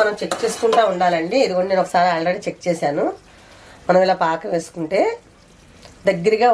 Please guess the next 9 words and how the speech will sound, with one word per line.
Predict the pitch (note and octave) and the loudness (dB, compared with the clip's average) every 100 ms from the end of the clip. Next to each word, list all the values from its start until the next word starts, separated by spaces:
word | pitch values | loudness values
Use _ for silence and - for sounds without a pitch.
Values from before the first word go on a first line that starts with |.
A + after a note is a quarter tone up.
| F#3+ | 2
వస్తాం, | - G#3+ G3+ F#3 - - - - - - - - | -2 0 0 -2 -12 -20 -20 -20 -20 -20 -10 -6
వస్తుందో | F3 - G3 F#3+ | -6 -2 0 2
లేదో | F#3+ | 0
చూసుకోవాలండి. | E3 D#3 F3+ E3 D#3+ F3+ B3 | -4 -4 0 0 0 -4 -6
ఇంకొద్దిగా | B3+ A#3 F#3 G#3 F#3+ | -2 -2 0 0 0
వస్తే | F3 - D4 D5+ D#5+ _ _ | -2 -2 0 0 -6 _ _
ఖచ్చితంగా | G#3 - A3+ G#3 F#3 G#3 G4+ E5 - _ _ | -12 -8 -4 -4 -2 -2 -2 -6 -14 _ _
పర్ఫెక్ట్ | F#3+ F3+ G#3 - | -8 -6 -8 -2
పాలల్లో | G3 F#3 F3+ | -2 -2 -2